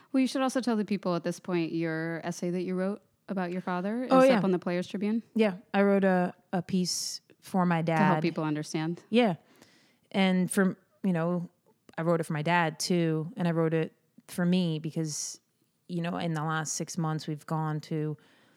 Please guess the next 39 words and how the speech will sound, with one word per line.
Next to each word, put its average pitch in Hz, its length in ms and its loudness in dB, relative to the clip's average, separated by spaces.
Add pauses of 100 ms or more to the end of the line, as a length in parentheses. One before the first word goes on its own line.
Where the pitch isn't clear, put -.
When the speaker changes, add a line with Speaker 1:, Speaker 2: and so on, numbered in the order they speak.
Speaker 2:
he's 165 200 -4
in 165 120 0
a 160 40 0
wheelchair, 160 580 0
he 156 60 -2
has 147 120 -6
a 147 80 -12
feeding 170 400 -2
tube, 156 600 -6
he's 156 200 -6
losing 160 560 0
his 160 160 -2
voice. 160 560 0
And 151 120 -8
so 147 360 -4 (920)
a 175 80 0
lot 175 240 4
of 170 100 -2
things, 170 500 -4
it's - 120 -8
like 165 140 -6
this - 360 -6 (120)
downward 175 480 0
slope 185 380 0
where 180 40 0
it's 165 100 -4
like 165 120 -4
every 170 140 -4
time 170 200 -4
you 165 100 -2
get 156 340 -4
used 180 560 -2
to 160 580 0
the 180 140 -2
loss 156 300 0
of 156 100 -6
something, 156 640 -6
you 190 80 -10
know, 160 260 -6